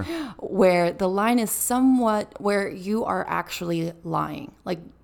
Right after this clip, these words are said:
Speaker 2: n-, your title and your thumbnail and everything has absolutely nothing to do with it. So, for
Speaker 1: Okay.
Speaker 2: example, I see clickbait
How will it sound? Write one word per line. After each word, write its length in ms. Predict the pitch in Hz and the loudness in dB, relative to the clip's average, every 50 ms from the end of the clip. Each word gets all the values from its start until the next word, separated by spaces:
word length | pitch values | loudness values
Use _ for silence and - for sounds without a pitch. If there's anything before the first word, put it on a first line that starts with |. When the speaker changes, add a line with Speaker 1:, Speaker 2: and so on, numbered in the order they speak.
| - | -6
Speaker 2:
n-, 80 | 190 190 | -4 0
your 200 | 190 190 196 214 | 2 4 4 4
title 520 | 214 214 - - 202 190 185 196 208 214 226 | 4 2 0 0 0 2 2 2 2 2 2
and 200 | - 185 175 175 | 0 -2 -2 -2
your 140 | 175 175 | -2 -4
thumbnail 580 | 165 - - - - 190 190 190 196 196 196 190 | -6 -8 -8 -6 -4 -2 -2 0 0 0 0 -2
and 120 | 180 175 | -2 -4
everything 380 | - 180 175 185 180 - 196 202 | -4 -4 -4 -4 -4 -2 -2 -2
has 240 | 185 175 180 180 170 - | 0 -2 -2 -4 -4 -2
absolutely 400 | 185 175 175 - - 196 185 180 | -4 -4 -4 -4 -4 -4 -2 -2
nothing 280 | 175 165 165 - 180 170 | -2 -2 -4 -4 -6 -4
to 40 | 170 | -4
do 120 | - - 156 | -4 -4 -4
with 140 | 156 - | -4 -6
it. 120 | - - - | -8 -6 -4
So, 120 | - 190 | -2 0
for 120 | 175 190 185 | 2 4 4
Speaker 1:
Okay. 80 | 190 185 | 4 4
Speaker 2:
example, 420 | - - 208 202 196 180 175 - - - - - - - - - - - - - - - - - | 2 2 2 4 4 4 4 2 -2 -12 -20 -20 -20 -20 -20 -20 -20 -20 -20 -20 -20 -20 -8 -4
I 140 | - 190 180 | -2 -2 -2
see 540 | 165 - - 214 202 190 185 180 180 180 - | -2 -4 -2 0 2 2 2 2 2 0 -4
clickbait 760 | - - 202 190 196 - 185 180 175 175 175 - - - - | -8 -6 -6 -6 -4 -4 -4 -2 -2 -4 -6 -8 -12 -14 -14